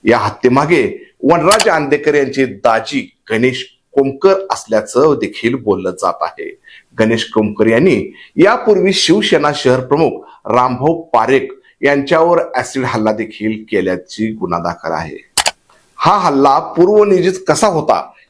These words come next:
हे आपण सुरुवातीला पाहूयात. काल रात्री साडेआठ वाजण्याच्या सुमारास आंदेकर फॅमिलीचा घरगुती कार्यक्रम होता. त्यासाठी वनराज आंदेकर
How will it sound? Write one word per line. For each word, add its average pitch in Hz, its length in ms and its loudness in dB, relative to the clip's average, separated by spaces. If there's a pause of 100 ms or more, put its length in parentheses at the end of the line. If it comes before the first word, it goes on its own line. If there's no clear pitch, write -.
(100)
हे 208 60 6
आपण 165 280 2
सुरुवातीला 110 560 0
पाहूयात. - 560 -8 (760)
काल 269 180 2
रात्री 214 320 0
साडेआठ 139 480 0
वाजण्याच्या 113 380 -2
सुमारास 110 580 -2
आंदेकर 127 460 0 (100)
फॅमिलीचा 113 600 -2 (180)
घरगुती 104 400 -6
कार्यक्रम 90 560 -6
होता. 85 220 -12 (800)
त्यासाठी 110 360 0
वनराज 107 420 0
आंदेकर 107 540 0